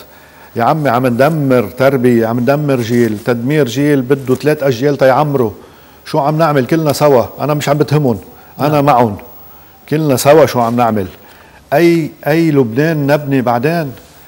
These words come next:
Speaker 1: بكرة أنا بعد عشرين سنة إذا بدي طبيب ما رح لاقيه. رح أنطر طبيب الشنطة يلي كان يقطع أيام جدي بالضيعة، ها، تا أسأله أنا شو بني،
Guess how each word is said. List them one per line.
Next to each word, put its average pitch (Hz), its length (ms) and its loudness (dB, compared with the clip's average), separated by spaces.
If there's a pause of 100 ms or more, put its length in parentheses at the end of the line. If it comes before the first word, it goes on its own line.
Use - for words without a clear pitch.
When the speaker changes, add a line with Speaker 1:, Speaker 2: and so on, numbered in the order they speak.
(240)
Speaker 1:
بكرة 131 500 2
أنا 151 200 4
بعد 135 240 4
عشرين 135 340 -2
سنة 156 260 0
إذا 131 340 2
بدي 131 320 0
طبيب 131 440 0
ما 139 80 0
رح 147 160 -2
لاقيه. 135 320 0 (1040)
رح - 200 -4
أنطر 143 420 2 (840)
طبيب 143 340 2
الشنطة 170 460 2
يلي 135 320 6
كان 151 220 2
يقطع 139 340 2
أيام 143 240 2
جدي 139 300 0
بالضيعة، 135 580 2 (500)
ها، 120 80 -4
تا 151 220 4
أسأله 147 380 4
أنا 156 120 0
شو 143 140 -4
بني، 143 280 0